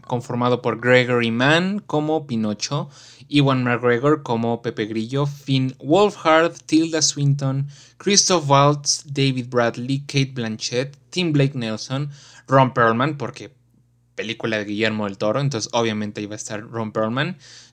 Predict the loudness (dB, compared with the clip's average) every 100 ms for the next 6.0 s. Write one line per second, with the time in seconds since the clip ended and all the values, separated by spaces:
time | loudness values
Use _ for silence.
0 | 0 4 4 4 2 2 2 6 6 4
1 | -2 -12 -10 -8 -8 -10 -12 -12 -12 -6
2 | -6 -2 -2 0 0 0 -2 -4 -6 -6
3 | -8 -10 -8 -10 -10 -12 -14 -10 -8 -4
4 | 0 0 0 -2 -6 -6 -8 -8 -10 -10
5 | -8 -6 -6 0 0 0 -8 -12 -12 -20